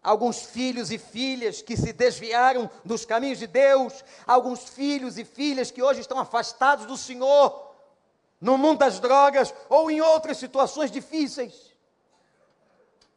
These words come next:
Mas eu quero dizer a você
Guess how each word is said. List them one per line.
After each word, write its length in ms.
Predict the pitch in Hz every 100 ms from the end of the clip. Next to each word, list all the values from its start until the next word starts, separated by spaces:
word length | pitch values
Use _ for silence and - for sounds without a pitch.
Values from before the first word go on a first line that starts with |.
| _ _ _ _ _ _ _ _ -
Mas 260 | 190 214
eu 80 | 214
quero 280 | 214 208 190
dizer 280 | 185 170 190
a 60 |
você 580 | 170 185 - 180 175